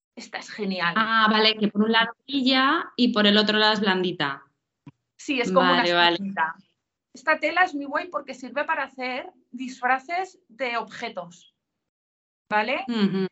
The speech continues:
Speaker 1: Antes, cuando queríamos hacer un disfraz de carta o de dominó o carta del uno, eh, tenías que coger
Speaker 2: Ah.
Speaker 1: una, una, un cartón, ¿no? Un cartón que a los
Speaker 2: Claro.
Speaker 1: diez minutos se doblaba, se rompía.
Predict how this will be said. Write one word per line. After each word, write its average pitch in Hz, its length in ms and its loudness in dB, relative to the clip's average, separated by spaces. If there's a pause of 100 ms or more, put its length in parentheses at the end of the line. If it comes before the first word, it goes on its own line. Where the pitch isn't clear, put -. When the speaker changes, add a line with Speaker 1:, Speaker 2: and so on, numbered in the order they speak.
(460)
Speaker 1:
Antes, 254 300 0
cuando 262 220 -6
queríamos 247 320 -10
hacer 233 200 -14
un 240 80 -10
disfraz 220 360 -6
de 196 100 -6
carta 226 560 0
o 208 40 -14
de 190 100 -12
dominó 226 380 -12
o 208 80 -12
carta 277 280 -6
del 262 160 -4
uno, 180 320 -16 (720)
eh, 226 320 -10
tenías 226 280 -12
que 269 140 -12
coger 208 260 -6
Speaker 2:
Ah. 185 300 2
Speaker 1:
una, 214 240 -2 (540)
una, 226 400 -4
un 254 100 -4
cartón, 220 560 -4
¿no? 311 380 -8 (180)
Un 233 100 -20
cartón 294 440 -2 (320)
que 226 180 -12
a 196 40 -4
los 196 60 -6
Speaker 2:
Claro. 190 240 -2
Speaker 1:
diez 226 180 -10
minutos 226 580 -14
se 196 80 -12
doblaba, 302 460 2 (380)
se 214 200 -12
rompía. 196 640 -10